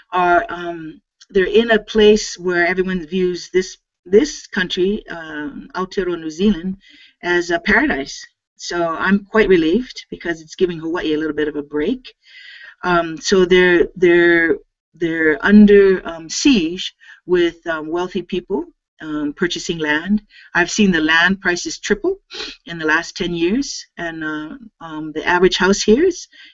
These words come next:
in, uh, New Zealand, um, in the city, is around five hundred thousand. So, um, what I see here is that, um, land struggles, um, language struggles,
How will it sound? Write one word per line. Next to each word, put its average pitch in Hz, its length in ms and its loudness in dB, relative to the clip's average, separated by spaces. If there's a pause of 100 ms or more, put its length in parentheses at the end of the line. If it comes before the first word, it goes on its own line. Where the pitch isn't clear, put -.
in, 170 300 -6
uh, 160 140 -4
New 165 180 -4
Zealand, 214 560 6
um, 165 420 -10
in 190 220 2
the 180 60 2
city, 208 380 2
is 196 140 -4
around 165 260 -4
five 175 200 -2
hundred 165 260 -10
thousand. 165 460 -2 (580)
So, 185 340 -2
um, 175 380 -2 (160)
what 202 160 2
I 190 100 4
see 269 320 2
here 202 400 4
is 175 260 -2
that, 170 340 -2
um, 160 340 -6 (460)
land 220 280 4
struggles, 233 560 -2 (680)
um, 170 520 -8
language 208 380 4
struggles, 214 560 0